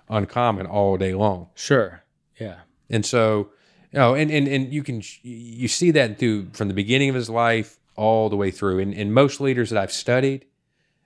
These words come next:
Speaker 1: you know, the, the, the Abe Lincolns, the Grants, the George Pattons, the,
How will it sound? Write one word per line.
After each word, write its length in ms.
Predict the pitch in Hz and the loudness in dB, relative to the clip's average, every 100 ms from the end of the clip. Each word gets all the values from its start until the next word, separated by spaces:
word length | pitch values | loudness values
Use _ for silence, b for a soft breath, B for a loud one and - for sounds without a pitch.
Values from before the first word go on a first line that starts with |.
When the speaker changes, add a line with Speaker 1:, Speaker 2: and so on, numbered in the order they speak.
| _ | _
Speaker 1:
you 80 | 95 | -2
know, 240 | 95 95 | -2 -2
the, 260 | 95 101 95 | -2 -4 -6
the, 260 | 92 95 90 | -8 -12 -12
the 140 | 92 95 | -8 0
Abe 260 | 113 117 | 2 2
Lincolns, 800 | 117 123 120 120 120 117 113 - | 2 0 0 -2 0 -2 -4 -10
the 120 | - | -18
Grants, 1040 | 87 90 92 107 120 120 120 120 113 - _ - | -20 -10 0 4 4 4 2 0 -4 -12 _ -20
the 60 | |
George 380 | 87 101 110 - | -6 0 0 0
Pattons, 760 | 107 113 120 123 123 123 120 104 | 0 2 2 -2 -4 -4 -4 -4
the, 220 | 101 | -4